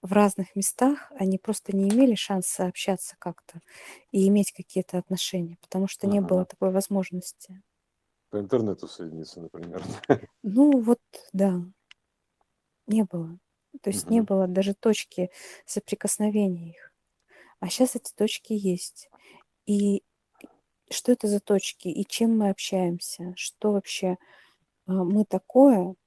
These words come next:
Speaker 1: общаясь вот с тобой, допустим? А, что мы такое? Чем, какими точками мы соприкасаемся и общаемся сейчас?
Speaker 2: Ну,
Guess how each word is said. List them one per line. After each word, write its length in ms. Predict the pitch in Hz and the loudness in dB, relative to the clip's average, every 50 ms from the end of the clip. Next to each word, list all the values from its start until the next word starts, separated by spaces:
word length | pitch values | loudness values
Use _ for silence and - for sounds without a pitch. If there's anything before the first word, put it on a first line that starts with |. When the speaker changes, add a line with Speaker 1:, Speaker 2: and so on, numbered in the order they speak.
| _ _ _ _ | _ _ _ _
Speaker 1:
общаясь 600 | - 180 - - - - 208 196 185 180 - - | -18 -14 -10 -8 -2 2 2 2 2 2 -2 -4
вот 100 | - 165 | -4 -4
с 80 | - - | -4 -2
тобой, 300 | - 196 185 190 180 175 - | -2 -2 2 2 2 2 2
допустим? 580 | 180 - - 180 - - - - 185 180 180 - _ _ _ _ _ _ _ _ _ _ _ _ _ _ _ _ _ _ _ _ - | -2 -12 -12 -12 -12 -10 -10 -10 -10 -12 -14 -16 _ _ _ _ _ _ _ _ _ _ _ _ _ _ _ _ _ _ _ _ -12
А, 200 | 247 202 175 185 | -8 -6 -6 -4
что 240 | 185 - - - 220 | -4 -4 -2 2 2
мы 120 | 226 233 | 4 2
такое? 380 | 226 - 220 - - - 220 196 | 2 0 -2 -2 0 2 2 2
Чем, 300 | - - - - 226 214 - _ - - - | 2 2 0 0 0 0 0 _ -12 -12 -8
какими 280 | - 208 - 240 226 | -6 -2 2 2 2
точками 500 | 226 - 240 214 - - - - 180 185 | 2 4 2 2 2 0 -4 -2 -2 0
мы 320 | 185 185 185 190 180 180 - | 0 2 2 2 0 0 -2
соприкасаемся 960 | - - - - - - - - 196 - - - 202 185 180 175 - - - | -4 -4 -4 -4 -6 -6 -4 -4 -2 0 2 2 2 2 2 0 -2 -2 0
и 40 | 190 185 | 0 0
общаемся 580 | 190 - - - 202 185 175 175 - - - | 0 -2 -4 -2 0 0 0 -2 -4 -8 -8
сейчас? 460 | - - - - - - 180 170 175 - - _ _ _ _ _ _ _ _ _ _ _ _ _ _ _ _ _ _ _ _ _ _ _ | -8 -8 -8 -8 -8 -6 -8 -8 -8 -10 -16 _ _ _ _ _ _ _ _ _ _ _ _ _ _ _ _ _ _ _ _ _ _ _
Speaker 2:
Ну, 380 | - 110 123 123 127 123 110 | -8 -6 -4 -2 -2 -2 0